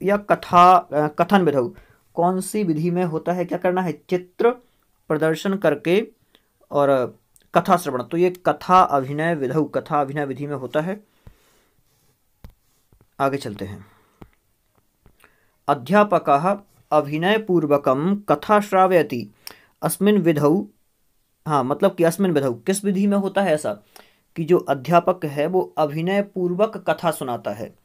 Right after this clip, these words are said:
अभिनयपूर्वक कथा सुनाता है, तो ये कौन सी विधि में होता है? शायद ये, अ, डबल प्रिंट हुआ है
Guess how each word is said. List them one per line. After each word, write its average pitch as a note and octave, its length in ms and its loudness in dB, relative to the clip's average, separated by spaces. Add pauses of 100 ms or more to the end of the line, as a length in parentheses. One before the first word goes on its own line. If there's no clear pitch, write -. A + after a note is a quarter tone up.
(760)
अभिनयपूर्वक E3 880 -2
कथा D#3 180 -6
सुनाता D3+ 380 -2
है, F3+ 120 -2
तो F3 120 -8
ये D#3+ 220 -4 (120)
कौन D3 180 -4
सी E3 140 -6
विधि D#3+ 200 -4
में D#3+ 100 -6
होता D3+ 240 -6
है? D#3+ 60 -6
शायद C3+ 300 -8
ये, C#3 440 -6 (640)
अ, C3 200 -14
डबल A#2+ 320 -6
प्रिंट C3+ 360 -12
हुआ D3+ 140 -4
है F#3+ 200 -8